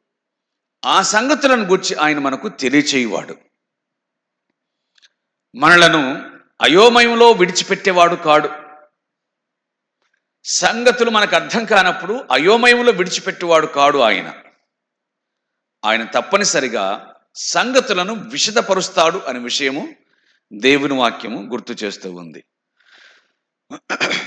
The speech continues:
కాబట్టి దానియేలునకు సంగతిని విశదపరచునట్లుగా, అర్థమయ్యేటట్లుగా చేయునట్లుగా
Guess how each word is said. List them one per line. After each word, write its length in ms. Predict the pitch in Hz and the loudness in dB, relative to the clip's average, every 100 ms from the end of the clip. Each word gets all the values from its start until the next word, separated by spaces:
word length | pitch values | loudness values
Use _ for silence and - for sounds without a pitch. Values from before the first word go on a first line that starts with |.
| - _ _ _ _ _ _ _ _ _ _ _ _ _ _ - | -14 _ _ _ _ _ _ _ _ _ _ _ _ _ _ 0
కాబట్టి 500 | 135 123 - 107 90 - _ _ _ _ _ _ _ _ _ _ | 0 0 -4 -10 -14 -18 _ _ _ _ _ _ _ _ _ _
దానియేలునకు 1080 | - 120 139 190 175 151 131 117 117 98 98 - - | -6 2 4 4 2 2 -2 -6 -10 -12 -14 -16 -6
సంగతిని 840 | - 160 196 202 190 175 170 156 _ _ _ _ 107 | -2 0 2 0 0 -4 -8 -16 _ _ _ _ -12
విశదపరచునట్లుగా, 1080 | 120 170 160 151 127 - 113 98 - 90 104 185 - - _ _ _ _ _ _ | -6 -2 -2 0 -2 -2 -12 -14 -14 -8 -6 -6 -10 -20 _ _ _ _ _ _
అర్థమయ్యేటట్లుగా 1120 | 123 127 180 214 196 190 - 156 151 175 - - | 0 2 4 4 4 0 -4 -2 0 0 -6 -6
చేయునట్లుగా 760 | 127 113 104 - 92 110 - | -4 -4 -6 -10 -6 -6 -6